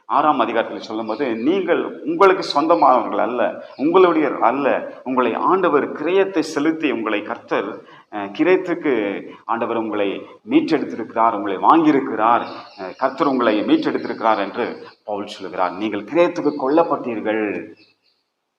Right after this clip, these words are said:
நம்முடைய சரீரத்துக்கு, நம்முடைய சரீரத்தின் மேல நமக்கு அதிகாரம் கிடையாது, தெரியுங்களா உங்களுக்கு? நம்முடைய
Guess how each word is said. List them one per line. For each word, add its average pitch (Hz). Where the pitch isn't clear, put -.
நம்முடைய 175
சரீரத்துக்கு, 160
நம்முடைய 139
சரீரத்தின் 185
மேல 170
நமக்கு 143
அதிகாரம் 190
கிடையாது, 107
தெரியுங்களா 120
உங்களுக்கு? -
நம்முடைய 156